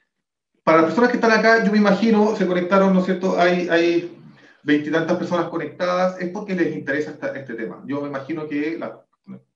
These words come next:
están acá es por curiosidad, o porque les interesa, o porque lo están visualizando. Nosotros en la Universidad del Andrés Bello estamos coorganizando junto con otras universidades, eh,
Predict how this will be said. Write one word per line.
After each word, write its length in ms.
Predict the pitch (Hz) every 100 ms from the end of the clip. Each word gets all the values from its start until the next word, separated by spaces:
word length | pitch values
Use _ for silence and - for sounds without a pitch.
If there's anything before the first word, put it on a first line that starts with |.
| _
están 180 | _ -
acá 280 | 127 156 160
es 100 | -
por 160 | 120
curiosidad, 560 | 131 127 127 160 165 160
o 40 | 131
porque 160 | 131
les 100 | 123
interesa, 340 | 120 127 151 127
o 60 |
porque 140 | 120 123
lo 60 |
están 200 | 113 135
visualizando. 680 | 127 127 120 - - - _ _ _ _ _ _ _ -
Nosotros 360 | 139 185 185 185
en 120 | 165
la 120 | 160
Universidad 500 | 156 147 151 165 165
del 180 | 160 147
Andrés 260 | 143 151
Bello 240 | 151 165 165
estamos 500 | 156 156 147 151 -
coorganizando 880 | 180 180 175 165 - 180 170 170 180
junto 300 | 175 156 160
con 100 | 147
otras 220 | 165 165
universidades, 720 | 165 156 151 156 147 160 185 - _ _ _ _ _
eh, 520 | 131 127 120 117 117